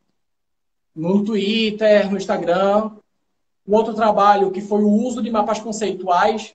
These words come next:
na gestão do conhecimento, um estudo de caso na U F P E. O desenvolvimento de mapas conceituais para entender os processos operacionais da universidade. Ah, um outro trabalho, terminologia, foi quando os alunos conseguiram construir um glossário de digitalização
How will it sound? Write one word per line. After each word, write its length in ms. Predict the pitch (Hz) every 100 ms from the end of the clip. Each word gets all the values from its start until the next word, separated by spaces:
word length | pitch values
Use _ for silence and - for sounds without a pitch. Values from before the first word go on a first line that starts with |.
| -
na 200 | 190 196
gestão 340 | 208 202 208
do 120 | 208
conhecimento, 800 | 208 202 196 214 185 160 - 135 - _
um 100 | 185
estudo 320 | 196 214 202
de 60 | 208
caso 260 | 190 185
na 100 | 196
U 60 | 185
F 160 | 180 -
P 100 | 202
E. 320 | 160 139 - - _ _ -
O 40 |
desenvolvimento 720 | 170 196 196 214 208 202 208 202
de 60 |
mapas 300 | 196 208 220
conceituais 760 | 220 208 202 202 170 175 208 208 _ -
para 180 | 185 196
entender 500 | 202 214 175 180 202
os 100 | 196
processos 440 | 214 202 196 196
operacionais 760 | 202 190 180 196 170 180 196 190
da 140 | 170
universidade. 680 | 196 190 196 180 175 160 - - _ _ _ _ _ _ _ _ _ _ _ _
Ah, 380 | 151 151 147 143
um 120 | 165
outro 200 | 220 233
trabalho, 540 | - 247 226 208 190 180
terminologia, 1040 | 190 196 208 208 208 196 185 185 170 - - _ _ _
foi 180 | 208 202
quando 200 | 202 202
os 100 | 220
alunos 320 | 202 208 208
conseguiram 720 | 226 208 214 196 240 269 269
construir 440 | 247 214 233 220
um 100 | 214
glossário 680 | 208 208 208 - 175 196 208
de 80 | 196
digitalização 1040 | 208 214 220 233 208 208 - 180 190 214